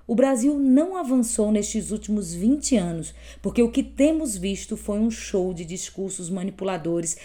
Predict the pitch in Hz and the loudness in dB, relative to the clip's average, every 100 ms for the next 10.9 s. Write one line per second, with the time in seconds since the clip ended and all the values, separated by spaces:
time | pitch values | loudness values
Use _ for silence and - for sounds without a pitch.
0 | - - 190 214 220 240 226 - 294 330 | -10 -4 -2 0 2 2 0 0 2 4
1 | 339 311 254 285 - - 330 320 190 214 | 2 0 -2 -2 -2 -2 -2 -2 -2 -2
2 | 196 160 143 156 - - _ _ - - | -2 -2 -4 -8 -14 -20 _ _ -20 -20
3 | - 202 208 226 220 196 143 202 269 226 | -6 0 0 2 0 -2 2 6 8 6
4 | 185 156 135 156 - - _ - 196 202 | 2 0 -6 -10 -12 -18 _ -6 -2 2
5 | 214 214 - 185 170 156 - - - - | 2 2 -2 -4 -4 -4 -10 -18 -18 -2
6 | 208 208 226 - 214 214 - 302 320 294 | 0 2 0 -2 -6 -2 2 2 2 -4
7 | 277 285 208 226 247 247 - - - 254 | -2 -2 -2 0 0 -2 -6 -4 2 4
8 | 320 302 226 202 180 160 156 151 151 - | 4 2 0 0 -2 -4 -4 -6 -10 -16
9 | - - - _ - 233 254 247 - 285 | -20 -20 -20 _ -2 2 2 2 2 2
10 | 269 226 196 180 165 139 127 - | 4 2 0 -4 -6 -6 -10 -16